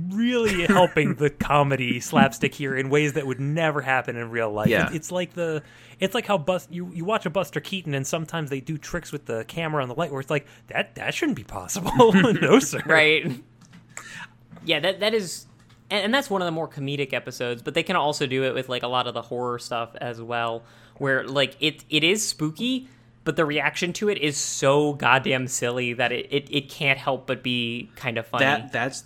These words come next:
Speaker 2: Like,
Speaker 3: that's the
Speaker 2: um,
Speaker 3: thing I love.
Speaker 2: yeah, go
Speaker 3: No,
Speaker 2: ahead.
Speaker 3: that's the thing I love, and that's where the surrealism comes in. I think I, I, I actually had a hard time buying that this was a scary horror show. Like, it was a surre-, it was just surreal. It was absolutely surreal.
Speaker 1: Mm-hmm.
Speaker 3: I didn't, like,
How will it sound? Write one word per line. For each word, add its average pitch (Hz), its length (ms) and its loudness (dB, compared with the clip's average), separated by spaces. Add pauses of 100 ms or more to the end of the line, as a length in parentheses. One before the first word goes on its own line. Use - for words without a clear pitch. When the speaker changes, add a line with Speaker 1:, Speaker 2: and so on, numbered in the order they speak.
(100)
Speaker 2:
Like, 127 260 2
Speaker 3:
that's 123 320 -2
the 120 80 -6
Speaker 2:
um, 120 100 -8
Speaker 3:
thing 123 160 -8
I 113 80 -8
love. 107 280 -6
Speaker 2:
yeah, 113 160 -8
go - 60 -16
Speaker 3:
No, 151 120 -2
Speaker 2:
ahead. 135 100 0
Speaker 3:
that's 123 160 -2
the 143 100 -6
thing 139 220 -4
I 139 100 -2
love, 135 280 0
and 104 120 -4
that's 107 220 0
where 131 120 2
the 120 100 0
surrealism 110 640 -2
comes 90 280 -4
in. 85 160 -6
I 92 120 -6
think 110 400 -2
I, 117 580 0 (120)
I, 117 180 2
I - 40 4
actually 151 260 2
had 123 120 4
a 107 60 4
hard 120 280 2
time 117 300 2
buying 104 480 0
that 95 140 -2
this 104 200 -2
was 98 280 -4
a 90 340 -6 (560)
scary 113 540 4
horror 127 360 4
show. 64 380 -6 (160)
Like, 101 320 -6 (140)
it 143 160 0
was 151 300 2
a 139 260 -2
surre-, 147 560 0
it 180 60 0
was 190 140 -4
just - 280 -4
surreal. 240 460 4 (140)
It - 80 -8
was 151 120 2
absolutely 175 360 2
surreal. 156 380 0
Speaker 1:
Mm-hmm. 104 80 4
Speaker 3:
I 107 60 0
didn't, 139 360 -2
like, 127 200 -2